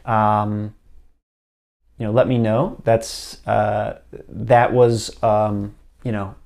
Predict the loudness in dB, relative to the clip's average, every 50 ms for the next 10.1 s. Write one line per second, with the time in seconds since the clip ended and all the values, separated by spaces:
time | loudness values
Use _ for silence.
0 | -4 -2 0 0 0 2 2 2 2 0 -4 -10 -8 -6 -4 -2 -2 -2 0 0
1 | 0 0 2 2 2 2 2 0 -6 -10 -8 0 2 2 6 6 6 6 6 6
2 | 4 4 4 2 2 4 6 6 4 4 2 0 0 0 2 4 4 4 6 4
3 | 4 6 4 2 2 2 2 4 4 4 2 0 -4 -14 -20 _ _ -20 -20 -20
4 | -20 -20 _ -10 -4 -2 0 0 2 2 2 2 0 0 2 2 4 6 6 6
5 | 6 4 4 2 2 2 0 0 -2 -2 -2 0 2 2 2 2 2 2 0 0
6 | 0 2 0 -2 -2 -2 -4 -6 -10 -14 -14 -16 -18 -20 -20 _ _ _ _ _
7 | -4 -2 -2 0 0 -2 0 0 -2 -2 0 0 0 2 2 2 2 0 0 -2
8 | -2 -4 -4 -4 -4 -4 -4 -6 -6 -8 -8 -10 -12 -16 -20 _ _ _ _ _
9 | _ _ _ _ _ _ _ _ _ _ _ _ _ -10 -6 -6 -4 -4 -4 -6
10 | -8